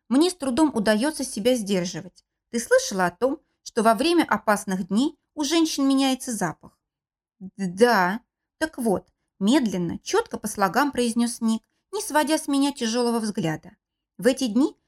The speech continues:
я не смогу его контролировать, не смогу сдержать и его, и себя. Не помогут корень, таблетки и презервативы. То есть ничего, совсем. Одно радовало — опасные дни уже прошли.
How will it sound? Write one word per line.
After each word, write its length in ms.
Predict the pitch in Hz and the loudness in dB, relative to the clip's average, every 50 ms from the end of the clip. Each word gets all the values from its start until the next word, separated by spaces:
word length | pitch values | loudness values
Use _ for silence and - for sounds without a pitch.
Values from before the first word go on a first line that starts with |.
| _ _ - | _ _ 2
я 120 | 202 247 | 2 4
не 120 | 240 247 | 4 4
смогу 320 | 247 - 254 240 226 240 349 | 0 0 0 0 2 2 0
его 220 | 311 277 254 269 | 0 2 2 0
контролировать, 800 | 269 - 254 254 240 233 226 214 185 170 - - - - _ _ _ _ _ _ _ _ | 2 0 -2 0 2 0 2 2 0 -2 -4 -6 -8 -16 _ _ _ _ _ _ _ _
не 80 | 233 254 | -4 -4
смогу 360 | 247 277 285 311 302 359 370 | 0 2 0 0 2 2 0
сдержать 540 | 311 240 202 233 226 208 190 277 320 320 - - | 0 2 0 0 0 2 2 2 2 2 0 -4
и 60 | 226 | -4
его, 300 | 196 208 214 185 240 294 | 0 0 0 0 0 -2
и 60 | 277 | -2
себя. 460 | 269 - - 240 190 180 180 170 - - _ _ _ _ _ _ | -4 -6 -8 -6 -4 -4 -6 -6 -6 -12 _ _ _ _ _ _
Не 120 | - 294 | -2 0
помогут 640 | 330 - 370 349 349 339 302 254 202 165 208 208 - _ _ _ _ _ | 2 2 2 2 4 4 4 2 2 -2 -6 -14 -16 _ _ _ _ _
корень, 360 | 202 269 302 269 247 254 - _ _ _ | 0 0 0 0 -2 -6 -8 _ _ _
таблетки 460 | _ 311 330 320 311 339 330 - _ 277 | _ -2 -2 0 0 -2 -2 -2 _ -8
и 120 | - 262 | -8 -8
презервативы. 800 | - 254 254 233 254 233 220 226 226 - - - 170 160 208 - - _ _ _ _ _ _ _ _ _ _ _ | -4 -4 -2 -2 0 0 0 -2 -2 -4 -8 -8 -8 -8 -8 -12 -18 _ _ _ _ _ _ _ _ _ _ _
То 80 | 440 | 6
есть 220 | 494 508 494 - - | 6 6 6 0 -4
ничего, 520 | 370 349 - - 320 240 208 - - - _ _ _ _ | -4 -4 -2 -4 -4 -2 -2 -4 -6 -8 _ _ _ _
совсем. 540 | - - 480 480 - - - 180 160 - - _ _ _ _ _ _ _ | -2 0 0 0 -2 -4 -6 -6 -6 -6 -12 _ _ _ _ _ _ _
Одно 320 | - 240 226 302 370 359 | 0 2 2 4 4 4
радовало — 500 | 311 269 247 208 226 196 214 208 208 208 - _ _ _ | 4 2 2 0 -2 -2 -2 -4 -4 -6 -10 _ _ _
опасные 500 | _ 415 415 - 494 480 480 - 359 349 | _ -4 2 4 2 2 2 0 0 0
дни 220 | 294 285 349 359 - | 2 2 2 0 2
уже 220 | - 269 254 285 277 | 0 -2 -2 -2 -4
прошли. 560 | 277 254 247 247 - - - 190 170 160 | -2 -4 -6 -4 -8 -10 -10 -10 -10 -10